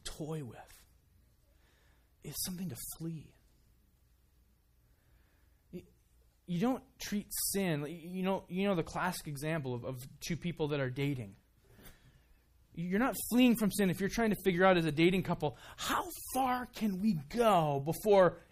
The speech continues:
it's too far?" Like, let's just figure out where's the line, and then we'll measure and get, like, a half a millimeter away from the line and still be safe. That's not how you approach it at all.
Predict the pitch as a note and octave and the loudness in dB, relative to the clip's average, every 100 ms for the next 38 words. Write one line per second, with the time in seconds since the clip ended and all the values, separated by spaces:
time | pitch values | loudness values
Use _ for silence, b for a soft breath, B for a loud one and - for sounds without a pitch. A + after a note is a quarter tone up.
0 | - E3 - - F#3 C#3+ - - _ _ | -4 -2 2 4 4 2 -8 -14 _ _
1 | _ b F#3+ D4+ E4+ A#4 - G#4 G#4+ - | _ b 6 6 6 0 0 0 0 0
2 | D#4 E4+ G#3+ B B D#3 B3 G4 - E4+ | 0 2 2 B B 8 10 10 8 4
3 | A#3 G#3 F3+ E3 D3 B B B G#3 A#3+ | 4 4 4 2 0 B B B 8 10
4 | B3 C#4+ C#4+ C4 C4 C4+ F#3+ F#3+ F#3+ F3+ | 10 8 8 8 10 10 8 4 4 6
5 | G3+ F#3 F3+ - - E3 D#3+ D4+ E4+ D#4+ | 6 8 6 4 0 0 6 8 8 6
6 | C4 D4+ C#4 B3+ A#3 F3+ G#3 E4 F4+ F4 | 6 8 8 8 8 8 6 8 8 8
7 | F4+ D#4+ D4+ C#4+ C4 A#3+ G#3+ - F4 F4 | 6 8 10 10 8 6 4 4 8 8
8 | E4+ F4 C#4 C#4 - - _ _ _ _ | 8 8 8 6 2 -10 _ _ _ _
9 | _ _ _ _ _ _ _ _ _ _ | _ _ _ _ _ _ _ _ _ _
10 | _ _ _ _ _ D#3+ E3 E3+ C#3 D#3 | _ _ _ _ _ -10 -10 -10 -10 -8
11 | F3 E3+ D3+ C3+ E3 D#3+ C3+ A#2+ C3 A#3+ | -4 -4 -4 -4 -6 -6 -6 -6 -6 -8
12 | - | -12